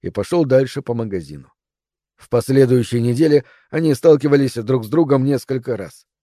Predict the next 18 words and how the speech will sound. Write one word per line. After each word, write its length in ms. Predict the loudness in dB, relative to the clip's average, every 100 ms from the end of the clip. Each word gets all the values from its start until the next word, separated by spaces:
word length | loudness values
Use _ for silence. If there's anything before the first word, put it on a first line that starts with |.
| _ _ _
Понадобилось 600 | 0 2 4 6 6 4
ещё 520 | -4 -8 -6 -2 0
несколько 580 | 0 -2 -2 -4 -2 -2
недель, 360 | -2 -2 -2 -4 _ _
чтобы 300 | -8 0 0
официальное 600 | 0 -2 -2 0 -2 -4
«здравствуйте» 760 | -4 -2 -2 -2 -6 -6 -6 -10
и 160 | -12
сердечное 680 | -6 -4 -2 -6 -6 -8 -6
«привет» 420 | -6 -2 -2 -2 _ _ -8
превратилось 640 | -2 0 -2 -2 -4 -4
в 80 | -8
целую 400 | -4 -2 -2 -6
фразу. 440 | -8 -14 -16 -20 _ _ _ _ -10
И 100 | -6
ещё 380 | -4 -4 -4 -2
несколько 540 | -2 -4 -6 -6 -6
недель, 360 | -6 -2 -2